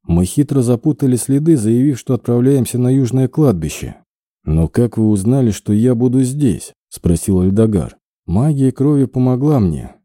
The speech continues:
Я исследовала тело вашего павшего товарища, вонючего и огромного Мавила. Рук. У него даже имя было? Удивительно. Просто когда я вскрыла ему черепную коробку, там было настолько мало мозгов, что я вообще не поверила,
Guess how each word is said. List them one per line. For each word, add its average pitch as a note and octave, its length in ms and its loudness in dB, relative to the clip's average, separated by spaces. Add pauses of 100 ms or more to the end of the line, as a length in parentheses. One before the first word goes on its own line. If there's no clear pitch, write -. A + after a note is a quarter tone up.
(120)
Я A2+ 260 0
исследовала C#3+ 560 0
тело D#3 280 0
вашего C#3 380 0
павшего C#3 440 -2
товарища, C#3+ 760 -2 (220)
вонючего D3 600 0
и D3 60 2
огромного D3+ 520 2
Мавила. D#2+ 560 -2 (380)
Рук. B2 640 -2 (340)
У F2 80 -2
него F2 300 0
даже G2+ 320 -2
имя F#3 240 2
было? F2+ 420 -6 (160)
Удивительно. A#2 920 -2 (360)
Просто C#3+ 380 0
когда D3 280 0
я D3 120 2
вскрыла D3 380 -2
ему D3 180 2
черепную C#3 500 0
коробку, C3+ 680 -2 (300)
там A2 200 -2
было A#2+ 180 2
настолько B2 540 0
мало B2+ 260 2
мозгов, A#2 540 0 (180)
что - 240 -10
я B2+ 180 2
вообще F#3+ 360 0
не G2 120 2
поверила, G#2+ 720 0